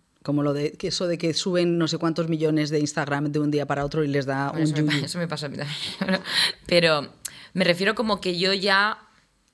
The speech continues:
Speaker 1: Tú
Speaker 2: mi
Speaker 1: venías.
Speaker 2: personalidad desde, desde pequeñita se ha ido formando
Speaker 1: Sí.
Speaker 2: y ha ido como evolucionando sabiendo que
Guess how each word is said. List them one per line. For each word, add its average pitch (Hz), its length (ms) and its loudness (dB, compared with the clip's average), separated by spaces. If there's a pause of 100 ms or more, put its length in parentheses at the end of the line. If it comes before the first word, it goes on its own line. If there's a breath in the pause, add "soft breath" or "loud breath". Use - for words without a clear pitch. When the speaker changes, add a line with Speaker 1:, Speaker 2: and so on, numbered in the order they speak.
(220)
Speaker 1:
Tú - 100 2
Speaker 2:
mi 202 140 6
Speaker 1:
venías. 196 180 4
Speaker 2:
personalidad 196 720 2
desde, 175 340 -2
desde 160 440 -4
pequeñita 180 760 -2
se 202 160 -4
ha 175 60 2
ido 196 200 0
formando 180 1000 0
Speaker 1:
Sí. 151 280 -2 (500 soft breath)
Speaker 2:
y 175 120 -2
ha 160 80 6
ido 180 180 0
como 180 220 0
evolucionando 170 1040 2 (580 soft breath)
sabiendo 175 960 0 (240)
que 151 420 -2